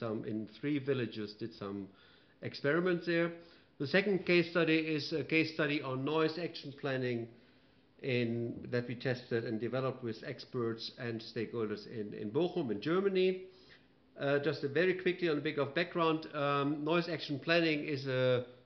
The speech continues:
requirement. A noise action plan is something that every city has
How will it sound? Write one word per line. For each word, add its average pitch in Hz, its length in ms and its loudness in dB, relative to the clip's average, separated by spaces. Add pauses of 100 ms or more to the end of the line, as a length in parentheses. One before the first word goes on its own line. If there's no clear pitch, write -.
(120)
requirement. 180 920 4
A 147 80 4
noise 175 320 6
action 170 320 0
plan 156 320 2
is 156 120 -6
something 156 360 0
that 135 220 -4
every 185 240 2
city 151 300 -4
has 147 160 0